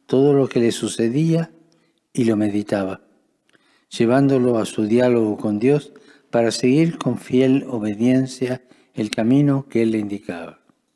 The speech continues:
Por su docilidad al Señor, María estuvo presente en el designio providencial del Padre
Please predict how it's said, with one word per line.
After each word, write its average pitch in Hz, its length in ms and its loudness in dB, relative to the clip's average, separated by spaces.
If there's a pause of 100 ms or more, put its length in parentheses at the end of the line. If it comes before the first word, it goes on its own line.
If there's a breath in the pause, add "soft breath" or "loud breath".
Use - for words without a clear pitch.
(1400)
Por 117 200 -2
su - 180 -2
docilidad 123 640 0
al 117 120 0
Señor, 131 560 -2
María 127 360 2
estuvo 147 320 0
presente 147 640 0
en 127 80 0
el 117 120 0
designio 135 560 -2
providencial 113 760 -6
del 117 160 -8
Padre 110 380 -10